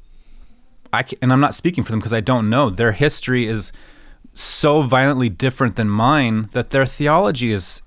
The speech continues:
like, that has to be taken into account. So this fractured, or the, you know, Asian diasporic, like, everybody has, we're so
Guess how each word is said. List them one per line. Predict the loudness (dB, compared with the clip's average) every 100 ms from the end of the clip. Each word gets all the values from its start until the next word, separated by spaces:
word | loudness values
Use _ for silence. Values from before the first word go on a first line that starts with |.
| -6
like, | 0 2 2
that | -2
has | -2 -2
to |
be | -4
taken | -4 -2 0
into | 0 -2
account. | -4 -2 -2 -2
So | 0
this | 0 0 -4 -18 -20 -20 -20 -20
fractured, | -18 0 2 2 0 2 4
or | 4 2
the, | 2 2 2 0 -4
you | -2
know, | 0 0 0
Asian | 0 2 2 2 2
diasporic, | 0 0 -2 -2 0 2 0 -6 -20 -20 -16 -8
like, | -8 -2
everybody | 0 2 2 2 2
has, | 0 0 2 0 0
we're | 2 2
so | 2 -4 -4 0 2 2 2 0